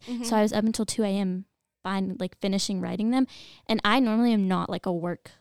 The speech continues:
Speaker 2: like, I don't stay up late and work on stuff. Normally, I,
Speaker 1: Mm-hmm.
Speaker 2: like, get most of it done, and then I work, try and wake up early the next morning.
Speaker 1: Mm-hmm.
Speaker 2: But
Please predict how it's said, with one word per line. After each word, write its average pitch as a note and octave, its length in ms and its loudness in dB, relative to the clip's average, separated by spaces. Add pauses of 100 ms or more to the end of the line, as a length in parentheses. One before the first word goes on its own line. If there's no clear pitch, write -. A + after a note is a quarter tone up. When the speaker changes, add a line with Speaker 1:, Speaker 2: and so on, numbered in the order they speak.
(140)
Speaker 2:
like, G#3+ 140 -4
I G3 80 2
don't A3+ 140 -2
stay F#3+ 200 -6
up F#3 160 -10
late F#3 140 -4
and F3 100 -6
work E3 180 -10
on G#3+ 140 -4
stuff. A3+ 260 -6
Normally, G3 340 -2
I, A#3 80 -6
Speaker 1:
Mm-hmm. F#3+ 80 -4
Speaker 2:
like, F#3+ 140 -8
get F#3 140 -6
most F3+ 240 -4
of G3 80 -2
it - 80 -6
done, F3+ 240 -4
and G3 100 0
then F#3 120 -4
I F3 80 -4
work, F3 200 -6 (240)
try F#3 220 -8
and F#3 80 -6
wake F3 160 -8
up - 80 -12
early F3+ 200 -6
the F#3 100 -8
next - 180 -10
morning. F#3 360 -2 (180)
Speaker 1:
Mm-hmm. A#3+ 300 -8 (340)
Speaker 2:
But G3+ 300 0